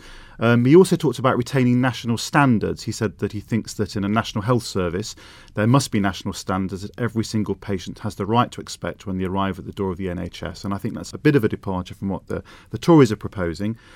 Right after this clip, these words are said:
He's also promising a shift in how providers are paid, linking them to quality rather than volume and, and activity.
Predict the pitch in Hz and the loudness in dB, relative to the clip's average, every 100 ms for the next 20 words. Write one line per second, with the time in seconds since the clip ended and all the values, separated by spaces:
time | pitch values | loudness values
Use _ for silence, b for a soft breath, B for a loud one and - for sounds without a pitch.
0 | B B - 160 240 214 - 180 165 151 | B B 0 2 4 2 2 2 4 4
1 | 151 - 147 156 127 139 135 147 131 156 | 2 0 -2 -2 -2 -2 -2 -2 4 4
2 | 123 98 95 98 85 85 - - 127 120 | 4 -2 -6 -4 -4 -4 -8 0 2 2
3 | 120 104 98 - 135 127 120 131 120 110 | 0 -4 -6 -6 0 0 0 -4 -2 0
4 | 104 101 101 95 107 104 101 95 95 - | -2 -2 -4 -2 0 0 0 -2 -6 -8
5 | 95 - 104 - 131 113 - 139 170 | -10 -6 -8 -4 -2 -2 -4 -4 -4